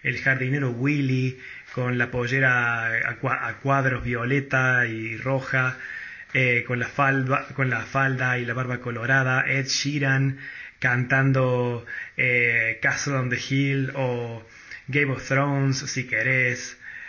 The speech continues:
eh, La Neblina, em, todas esas cosas, ¿viste? Por ejemplo, los lagos.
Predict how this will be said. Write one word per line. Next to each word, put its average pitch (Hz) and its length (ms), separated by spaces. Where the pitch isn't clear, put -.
eh, 120 480
La 123 160
Neblina, 151 1080
em, 120 920
todas 135 220
esas 135 200
cosas, 123 340
¿viste? 123 280
Por 120 160
ejemplo, 123 340
los 107 200
lagos. 120 560